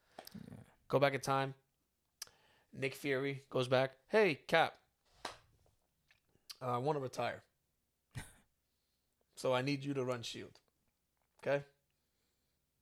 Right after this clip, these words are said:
Speaker 2: He's in his rocket chair. "What do you mean, run shield? What is that?"
Speaker 1: "Uh, I'm retired." "No, I don't think I will."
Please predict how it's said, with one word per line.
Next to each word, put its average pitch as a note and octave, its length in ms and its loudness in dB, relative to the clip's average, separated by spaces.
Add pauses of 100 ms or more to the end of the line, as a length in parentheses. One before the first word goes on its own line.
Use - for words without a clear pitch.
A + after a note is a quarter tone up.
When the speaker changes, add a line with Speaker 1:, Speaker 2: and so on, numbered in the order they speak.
(140)
Speaker 2:
He's B2+ 120 -8
in A#2 60 -8
his A#2 120 -6
rocket A#2 280 -2
chair. A#2+ 220 -8 (220)
"What E3 100 -4
do F#3+ 60 -2
you G3 80 0
mean, G#3+ 200 2
run D#3 160 0
shield? B2 480 -4 (520)
What F#3+ 160 4
is D3+ 140 2
that?" A2 240 -2 (640)
Speaker 1:
"Uh, D3 60 -2
I'm C#3 220 0
retired." C3+ 360 -6
"No, E3 120 2
I D#3 160 2
don't D3+ 200 -2
think D3 180 -4
I C3 100 -2
will." B2+ 240 -6